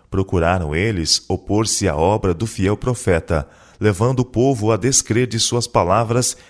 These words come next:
e a agir contrariamente ao conselho de Deus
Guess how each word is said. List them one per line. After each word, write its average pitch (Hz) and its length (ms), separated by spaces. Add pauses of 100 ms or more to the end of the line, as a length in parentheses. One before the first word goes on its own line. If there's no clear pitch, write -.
(120)
e 82 140
a 87 120
agir 92 400
contrariamente 110 920
ao 110 60
conselho 104 420
de 98 140
Deus 107 460